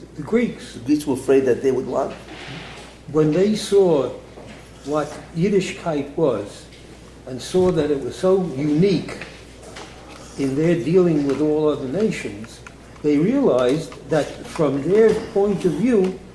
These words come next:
Speaker 1: they have an enemy, because this enemy has the possibility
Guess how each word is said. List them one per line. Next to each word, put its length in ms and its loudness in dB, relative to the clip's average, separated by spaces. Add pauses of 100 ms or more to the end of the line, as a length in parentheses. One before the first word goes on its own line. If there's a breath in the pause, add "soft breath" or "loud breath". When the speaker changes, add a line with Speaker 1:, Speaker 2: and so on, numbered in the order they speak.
(140)
Speaker 1:
they 140 2
have 180 2
an 120 4
enemy, 420 4 (340)
because 340 -2
this 280 2
enemy 460 2
has 400 -2
the 100 -4
possibility 1120 2